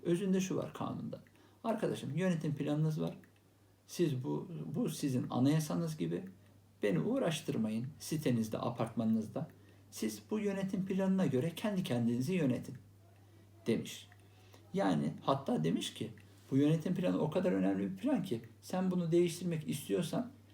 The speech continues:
beşte dört nitelikli çoğunluğa sahip olmalısın." demiş. Yani yönetim planında olur da hayvan beslemek yasaksa, öyle bir madde varsa bunun değiştirme için demiş, beşte dört çoğunluk lazım demiş.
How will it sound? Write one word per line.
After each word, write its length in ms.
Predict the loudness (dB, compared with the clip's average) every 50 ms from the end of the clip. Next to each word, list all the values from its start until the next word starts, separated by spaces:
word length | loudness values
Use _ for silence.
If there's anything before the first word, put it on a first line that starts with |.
| -20 -20 -20 -20 -6 4 6
beşte 440 | 6 6 6 4 2 2 2 4 4
dört 220 | 2 0 0 0
nitelikli 540 | 0 0 2 0 0 0 -2 -2 -4 -4 -2
çoğunluğa 440 | 0 0 2 2 4 4 4 2 2
sahip 380 | 0 0 -2 -2 -2 -4 -4
olmalısın." 480 | -4 -4 -4 -4 -6 -8 -10 -8 -8 -8
demiş. 300 | -10 -10 -14 -16 -18 -18 -20 -20 -20 -20 -20 -20 -20 -20 -20 -20 -20 -20 -20 -20 -20 -20 -20 -20 -20 -20 -20 -16 -8 -4
Yani 280 | -2 -2 -2 -2 0 2
yönetim 380 | 4 6 6 4 4 2 -2 -2
planında 580 | 0 2 4 4 6 4 4 2 0 -2 -6 -8 -2
olur 300 | 2 4 6 6 4 2
da 140 | 2 -6 -6 -6
hayvan 440 | -2 0 2 4 4 4 4 4 4
beslemek 460 | 2 0 0 0 0 0 0 0 0
yasaksa, 560 | 0 0 0 0 -4 -4 -2 -4 -4 -4 -4 -8 -16 -20 -20 -20 -20 -20 -20 -20 -20 -20 -20 -20 -20 -20 -20 -20 -20 -20 -20 -20 -20 -20 -20 -10 -2 4
öyle 240 | 4 6 6 8
bir 80 | 6 8
madde 340 | 6 6 6 6 4 4 4
varsa 460 | 4 0 0 -2 -2 -4 -4 -4 -6 -2 0
bunun 220 | 2 4 4 4
değiştirme 640 | 4 4 4 2 0 0 0 2 2 2 0 0 -2 -2 -4 -4
için 280 | -6 -2 0 0 2
demiş, 360 | 2 2 0 -2 -4 -6 -16 -10 -2 2
beşte 340 | 2 2 2 4 4 4 4
dört 400 | 4 2 0 -4 -10 -18 -18 -12
çoğunluk 460 | -4 -2 0 2 4 2 2 0 0
lazım 400 | -2 -2 -2 -4 -6 -8 -10 -10
demiş. 200 | -10 -12 -12 -10